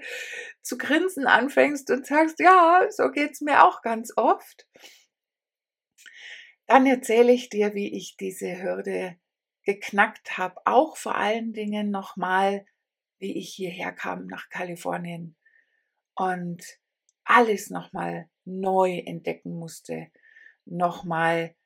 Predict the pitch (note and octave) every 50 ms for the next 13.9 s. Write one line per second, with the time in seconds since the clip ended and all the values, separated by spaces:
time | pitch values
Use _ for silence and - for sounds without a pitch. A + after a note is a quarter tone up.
0 | _ _ _ _ _ - - G#3+ G3+ G3+ G#3 - G#3 G#3 G#3+ A3+ A#3 A#3+ A#3+ _
1 | _ - F#3+ F#3 F#3+ G3 G3 G3+ G#3+ A3 A3+ A3+ A3 G3 F#3+ G3 - - F#3+ F#3
2 | F#3 F#3+ F#3 F3+ F3+ - - F3+ F3 F3+ F3 F3 F3 - _ _ _ _ - G3+
3 | G3+ G3 F#3+ F#3 F3+ - - F#3+ F#3 F3+ F3+ F3 - _ _ _ _ _ _ _
4 | _ _ _ _ _ - - - G3 G3 G3 F#3 F3+ F3 F#3 F3+ F3 - - F3+
5 | F3 F3 F3 - F3 F3+ F#3 F#3 F#3 - - - - F3+ - - D#3+ - _ _
6 | _ _ _ _ _ _ _ _ _ _ _ _ _ _ _ _ _ _ _ _
7 | _ _ _ F#3 F#3 F#3+ F#3+ F3+ F3+ F3+ F3 F3 - - - _ - _ _ _
8 | F#3 G3 G#3+ G#3+ A#3 G#3+ G#3+ - - - A#3 A#3 - A#3+ G#3+ - - A3+ B3+ D4+
9 | D#4+ D#4 - - - - - - A#3 A3+ A#3 A3+ G#3 G#3+ G#3 G#3 G3 F#3+ F#3 F#3
10 | F#3+ G3 G3 G3+ G3 G3 G3 G3 _ _ _ _ _ _ _ _ _ _ _ -
11 | A#3+ B3 C4 C4+ B3 A3 A3 A3 G#3 - - - - F3+ F#3+ F#3+ G3 G3 G3 F#3+
12 | - - - - F3+ F3+ F#3 G3 F#3+ - F#3 F3 F3 - - A3+ A3 G#3+ - A#3
13 | A3+ A#3+ C4 C4 - - - _ - - G3 F3+ F3 E3+ E3+ F3 F3 -